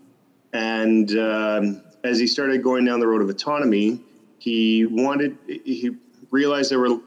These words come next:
there was a lot of, um, uh, sort of inefficiencies with the current tractor-centric model that he wanted to see what he could do, uh, to address by developing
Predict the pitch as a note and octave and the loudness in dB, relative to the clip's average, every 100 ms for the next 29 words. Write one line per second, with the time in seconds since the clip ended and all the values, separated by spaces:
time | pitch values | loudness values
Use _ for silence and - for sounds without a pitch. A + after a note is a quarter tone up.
0 | - A#2+ A#2 A#2+ B2 B2 A#2 - A2+ G#2+ | -4 -2 -2 -4 -4 -6 -8 -8 -6 -4
1 | G#2 G2 _ _ _ _ _ _ _ A2 | -6 -12 _ _ _ _ _ _ _ -12
2 | G#2 G2+ G2+ - D2 E2 E2 E2 E2 E2+ | -10 -8 -10 -10 -10 -10 -8 -6 -8 -8
3 | E2+ E2 D2 C#2+ _ _ _ _ _ _ | -8 -6 -6 -10 _ _ _ _ _ _
4 | - B2+ B2 E3 D#3+ D#3+ D#3+ D#3 D3 - | 0 2 4 4 4 6 4 2 0 2
5 | C#3 B2+ B2 - - C3 B2+ B2 - - | 2 2 0 -2 -2 0 2 0 -4 -2
6 | A#2 - B2+ A#2 - A2+ A2+ C3 B2 B2+ | -2 -2 -4 -6 -2 -2 0 -2 0 2
7 | C3 D3 E3 C#3+ G#2+ G2 - G#2+ G#2 G2 | 4 4 4 4 0 0 2 2 2 2
8 | G2 G2 - A#2 A2 G2+ F#2+ G#2 F#2+ - | 2 0 -2 0 0 0 -2 -2 -2 -8
9 | _ _ G#2+ G2+ G#2 D#3 E3 - - - | _ _ -6 0 4 4 2 -6 -20 -20
10 | _ G2 F#2+ F#2+ F#2 F#2 F#2 - G#2 G2 | _ -6 -4 -2 -2 -2 -4 -2 0 2
11 | G2 A2 G2 F#2+ F#2+ A2+ C#3 - - - | 0 -4 -4 -2 -2 -2 -6 -12 -20 -20
12 | F#2 G2+ F#2+ F#2+ F#2+ F#2+ G2 G2 G2 G2+ | -10 -6 -4 -4 -2 0 -2 -2 -2 -2
13 | G2+ G#2 G2 | -2 -4 -4